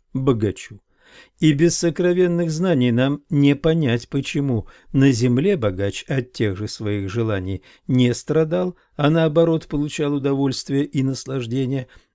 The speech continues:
а в мире посмертном так страшно страдает. Без знания о законах развоплощённого существования не понять, почему этот богач сам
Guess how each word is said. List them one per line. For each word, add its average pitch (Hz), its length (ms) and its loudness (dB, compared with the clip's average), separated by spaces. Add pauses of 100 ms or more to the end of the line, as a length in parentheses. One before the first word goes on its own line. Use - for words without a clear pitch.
а 139 180 4
в 127 60 0
мире 139 280 4
посмертном 127 760 -2
так 147 180 -6
страшно 110 580 -6
страдает. 147 640 -6 (1160)
Без 135 300 2
знания 190 420 0
о 170 40 0
законах 165 520 2
развоплощённого 135 920 -2
существования 127 1080 -4 (260)
не 143 220 4
понять, 151 420 0
почему 143 640 -2 (240)
этот 123 360 0
богач 113 440 0
сам 180 380 -4